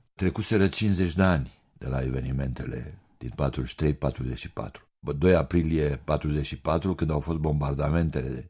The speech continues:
deasupra Bucureștiului, eu eram în brațe la măicuțe și la mama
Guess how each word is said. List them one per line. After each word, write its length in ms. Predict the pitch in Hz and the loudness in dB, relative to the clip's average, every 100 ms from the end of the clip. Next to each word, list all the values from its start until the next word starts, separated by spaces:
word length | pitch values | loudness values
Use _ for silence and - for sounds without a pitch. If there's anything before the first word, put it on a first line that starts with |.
| - | -8
deasupra 340 | 71 - 80 | -8 -2 -2
Bucureștiului, 800 | 71 65 67 76 - 104 104 90 | -2 -4 -4 -4 -2 2 4 6
eu 440 | 92 95 92 85 - - - | 6 6 6 4 -2 -20 -4
eram 240 | 80 87 | 2 4
în 120 | 85 | 4
brațe 360 | 80 85 82 76 | 4 4 2 0
la 120 | 67 | -2
măicuțe 480 | 65 67 - 85 71 | -2 -4 -4 -4 -4
și 160 | 67 69 | -6 -4
la 140 | 65 | -2
mama 460 | 67 78 92 104 | 0 2 2 2